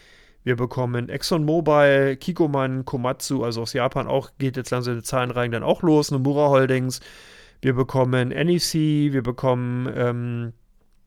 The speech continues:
die Porsche A G, die mit Zahlen kommen wird am vergangen-, ähm, im kommenden Freitag. Und wir bekommen, äh, Traton oder Traton. Total Energies kommt ebenfalls am sechsundzwanzigsten mit Zahlen. Yara International.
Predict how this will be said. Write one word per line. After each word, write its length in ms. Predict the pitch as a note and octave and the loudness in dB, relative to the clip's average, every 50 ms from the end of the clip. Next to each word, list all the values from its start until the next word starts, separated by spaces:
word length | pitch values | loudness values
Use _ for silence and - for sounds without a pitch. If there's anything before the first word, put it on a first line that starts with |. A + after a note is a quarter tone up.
| _ _ _ - - - | _ _ _ -20 -20 -12
die 420 | A2+ - C3 A#2+ A#2 A#2+ A#2 A2+ | -6 -4 -2 0 0 0 0 -2
Porsche 380 | G#2+ - D3 D#3 E3+ - - E3+ | 0 2 2 2 4 4 2 2
A 120 | D3+ C#3 | 4 2
G, 340 | C3 B2+ C3+ C3+ C3+ C3+ C3 | 2 2 2 2 2 2 2
die 160 | B2 C3 B2+ | 0 -2 -4
mit 120 | B2+ A#2 | -4 -4
Zahlen 280 | - - C3+ B2 B2+ B2+ | -4 -2 0 0 0 0
kommen 240 | - C3+ C3 B2+ A#2 | -2 -4 -4 -4 -4
wird 180 | A#2+ A#2 A#2 | -4 -4 -4
am 80 | B2 A#2 | -6 -8
vergangen-, 360 | - C3 A#2+ A#2 A#2+ B2 C3+ C#3 | -6 -6 -6 -6 -6 -6 -4 -4
ähm, 180 | B2+ B2+ C3+ | -4 -4 -4
im 140 | - C3 A#2 | -6 -8 -6
kommenden 320 | - - C3 B2+ B2 B2 | -4 -4 -4 -4 -4 -6
Freitag. 600 | A#2 - - A#2+ A#2+ A#2+ A2+ - A#2+ A#2+ A#2 - - - - - - - - - - _ _ _ - - | -6 -6 -4 -4 -2 -2 0 0 -2 -2 -2 -4 -12 -20 -20 -20 -20 -20 -20 -20 -20 _ _ _ -12 0
Und 520 | - C3+ C3+ C#3 C3+ C3 C3 B2+ - - | 6 8 8 8 8 6 2 -2 -2 -4
wir 100 | C3+ B2+ | -4 -2
bekommen, 760 | B2 B2+ A#2 - C3+ C3 C3 B2+ B2+ B2 A#2+ B2 B2 A#2 A2+ - - - | -2 -4 -2 0 0 0 0 0 -2 -4 -4 -6 -8 -10 -10 -12 -12 -6
äh, 260 | - - B2+ B2+ B2 A#2+ | -2 0 2 2 2 0
Traton 540 | - - - C3+ B2+ - - C#3+ C#3 C#3+ D3 | -2 0 0 0 0 2 0 0 0 2 2
oder 160 | C3+ C3 B2 | 0 0 -2
Traton. 680 | - - - D3+ D#3 E3+ E3+ - D#3+ D3+ D3 D3 D3 C#3 - - - - - - - - | -2 0 2 4 4 4 2 0 -4 -4 -4 -4 -4 -6 -10 -14 -20 -20 -20 -20 -10 0
Total 360 | - F#3 G3 - F3+ D#3 D3+ | 0 0 4 6 6 6 8
Energies 800 | C#3+ C#3+ C#3+ D3+ D3 C3+ B2 C3+ C#3+ C#3 C3+ C3+ - - - | 6 4 4 4 2 2 2 2 4 4 2 2 -2 -6 -6
kommt 260 | - - D3 C3+ C3+ - | -2 -2 -2 -2 -2 -2
ebenfalls 360 | D#3+ E3 - F#3+ E3 - D3+ | -4 0 2 0 0 2 0
am 100 | C#3+ C3+ | -2 0
sechsundzwanzigsten 760 | D3 D3 C#3+ - - C#3 - - C3+ C3+ C3 D3+ - - D3 | -2 -2 -2 -4 -8 -8 -6 -4 -6 -6 -6 -8 -8 -2 -2
mit 160 | C#3+ C3+ - | -2 -2 -2
Zahlen. 360 | - - C3 B2+ B2 C3 B2+ | -2 -2 0 0 0 0 0
Yara 340 | B2 C3 C#3+ E3 E3+ F3 D#3+ | 0 2 2 2 2 2 0
International. 840 | D3 C3+ - C#3+ C3 B2+ C3 C3 - C#3 C3+ C3 B2+ B2+ B2+ B2+ B2 | 0 0 -2 -2 -2 -2 -4 -4 -4 -2 0 0 2 2 0 -2 -4